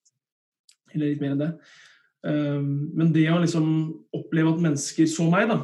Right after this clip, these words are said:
eh, jeg hadde ledere som, som så meg, anerkjente meg, utfordret meg, noen ganger utover det som jeg faktisk kla-, klarte å innfri da. Eh, men allikevel så gang etter gang fikk jeg en ny sjans. Eh, og så fikk jeg gjennom det liksom trene meg, øve meg og øve meg i frimodighet.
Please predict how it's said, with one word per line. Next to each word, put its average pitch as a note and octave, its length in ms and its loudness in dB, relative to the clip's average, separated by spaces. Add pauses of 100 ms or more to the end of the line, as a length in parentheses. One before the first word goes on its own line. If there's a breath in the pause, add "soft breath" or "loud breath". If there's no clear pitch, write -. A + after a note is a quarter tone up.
(280)
eh, D#3 260 -4
jeg - 140 -6
hadde D3+ 160 2
ledere C#3+ 300 2 (220)
som, C#3+ 640 -2
som C#3+ 160 -6
så C#3 300 -4
meg, C#3 180 -2
anerkjente C3+ 480 -6
meg, C#3+ 240 -2
utfordret C#3+ 420 -2
meg, D#3+ 360 -2 (720 soft breath)
noen D#3 200 4
ganger E3 320 4
utover E3 240 2
det D3+ 200 6
som D#3 160 0
jeg D3 120 4
faktisk C#3+ 320 0
kla-, D3+ 240 2
klarte C#3+ 280 0
å C#3+ 120 2
innfri C#3+ 320 2
da. E4+ 80 0
Eh, D#3+ 920 2
men D#3+ 120 0
allikevel D#3+ 640 2
så E3+ 200 -2
gang C#3+ 200 0
etter D3 160 -2
gang D3+ 240 0
fikk C#3 120 -4
jeg C#3 100 -4
en C#3 60 -4
ny C#3+ 80 -4
sjans. F3 280 -8 (920 loud breath)
Eh, D3 80 -2
og - 120 -4
så E3 100 -4
fikk - 220 -6
jeg D#3 140 4
gjennom D#3 200 2
det D3+ 120 4
liksom D3 260 -2
trene C3+ 320 -2
meg, D3 220 -4
øve C3+ 140 -8
meg D3 360 -4
og D3+ 280 -4
øve C#3 200 -2
meg C#3 200 -4
i C3+ 80 -2
frimodighet. D3 600 -4